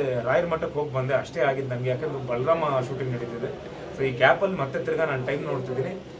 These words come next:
ಈ ಸಲ ಹೋದ್ರೆ ಸುಮಾರು ಕಡೆ ನಾನು ಹೋಗೋಕ್ಕಾಗ್ಲಿಲ್ಲ, ನೀವೆಲ್ಲ ಬಂದಾಗ್ಲೂ ಸುಮಾರು ಕಡೆ ನಾನು ಹೋಗೋಕ್ಕಾಗ್ಲಿಲ್ಲ, ಎಲ್ಲರೂ ನಿರಾಶೆ ಆದ್ರು. So, ಅವ್ರಿಗೆಲ್ಲ ನಾನು ಕ್ಷಮಾಪಣೆ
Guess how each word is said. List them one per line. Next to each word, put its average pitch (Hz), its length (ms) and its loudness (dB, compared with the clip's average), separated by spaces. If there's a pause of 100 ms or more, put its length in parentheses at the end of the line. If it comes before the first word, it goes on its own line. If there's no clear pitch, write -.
(160)
ಈ - 20 -4
ಸಲ 180 200 2
ಹೋದ್ರೆ 175 840 4
ಸುಮಾರು 202 300 4
ಕಡೆ 202 140 2
ನಾನು 165 220 0
ಹೋಗೋಕ್ಕಾಗ್ಲಿಲ್ಲ, 143 600 2
ನೀವೆಲ್ಲ 127 300 0
ಬಂದಾಗ್ಲೂ 147 680 -2
ಸುಮಾರು 151 220 0
ಕಡೆ 160 140 -2
ನಾನು 123 380 -4
ಹೋಗೋಕ್ಕಾಗ್ಲಿಲ್ಲ, 123 540 -2
ಎಲ್ಲರೂ 131 340 -4
ನಿರಾಶೆ 143 360 0
ಆದ್ರು. 127 220 0
So, 131 520 -4
ಅವ್ರಿಗೆಲ್ಲ 139 460 4
ನಾನು 135 200 -2
ಕ್ಷಮಾಪಣೆ 139 440 -2